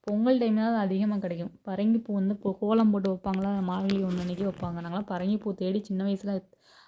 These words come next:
அப்படியே எங்கெங்கெல்லாம் பரங்கிக்காய் அந்த செடி, கொடி இருக்குன்னு நாங்க தேடி அலையுவோம். பரங்கிக்காய் பூ. மொத நாளே முட்டோட பறிச்சுட்டு வந்துட்டு தண்ணிக்குள்ள போட்டு மறுநாள் மலர்ந்தோன்னே அங்க கோலத்துல வைப்போம் அப்பயெல்லாம்.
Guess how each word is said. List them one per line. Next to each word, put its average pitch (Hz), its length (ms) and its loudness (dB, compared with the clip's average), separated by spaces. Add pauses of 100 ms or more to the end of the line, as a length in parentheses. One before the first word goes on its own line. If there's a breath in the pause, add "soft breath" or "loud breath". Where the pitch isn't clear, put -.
அப்படியே 190 260 -4 (100)
எங்கெங்கெல்லாம் 202 640 2
பரங்கிக்காய் 202 600 -2
அந்த 185 180 0
செடி, 185 280 0 (840)
கொடி 202 240 2
இருக்குன்னு 202 300 2
நாங்க 196 200 0
தேடி 190 180 0 (140)
அலையுவோம். 185 360 -2 (180)
பரங்கிக்காய் 185 420 -2
பூ. 175 80 -6 (460 loud breath)
மொத 196 220 0
நாளே 220 200 4
முட்டோட 208 440 2
பறிச்சுட்டு 196 300 -2
வந்துட்டு 196 300 0
தண்ணிக்குள்ள 196 360 0
போட்டு 196 380 -2
மறுநாள் 190 380 0
மலர்ந்தோன்னே 185 380 0
அங்க 190 120 -2 (560)
கோலத்துல 190 380 0
வைப்போம் 180 260 -4
அப்பயெல்லாம். 175 360 -8